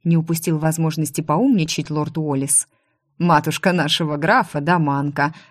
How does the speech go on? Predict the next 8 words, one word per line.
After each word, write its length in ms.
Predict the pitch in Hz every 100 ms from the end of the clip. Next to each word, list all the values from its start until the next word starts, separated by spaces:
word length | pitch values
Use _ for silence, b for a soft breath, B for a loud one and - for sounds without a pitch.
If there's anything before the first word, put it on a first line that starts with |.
| B
следовательно, 1000 | - 165 180 381 349 320 311 302 294 240
мы 200 | 226 185
можем 320 | 160 160 156
предположить, 680 | 156 - 151 151 147 156 -
что 200 | - 156
для 220 | 160 180
любого 460 | 190 165 151 135
даманца». 800 | 139 139 147 233 285 269 - 269